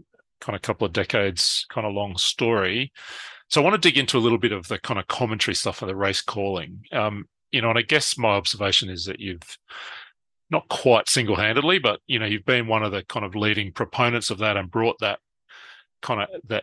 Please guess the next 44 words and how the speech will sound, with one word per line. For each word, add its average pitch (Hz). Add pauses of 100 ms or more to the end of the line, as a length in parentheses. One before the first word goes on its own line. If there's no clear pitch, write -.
(120)
essence 123
of 104
what 104
makes - (680)
a 98
wonderful 110 (100)
environment 107
and 101
atmosphere 101
at 95
an 95
R 95
C -
race 92
of 92
a 90
good 90
caller, 95
you -
know, 95
brought 110
that -
to -
the 92
public 92
consciousness. -
So 127
I -
want 175
to 185
just -
ask 101
you 98
a -
little 98
bit 98
about 90
where 110
that 104
came 107
from. 160 (520)
You 123
know, 117
did, 110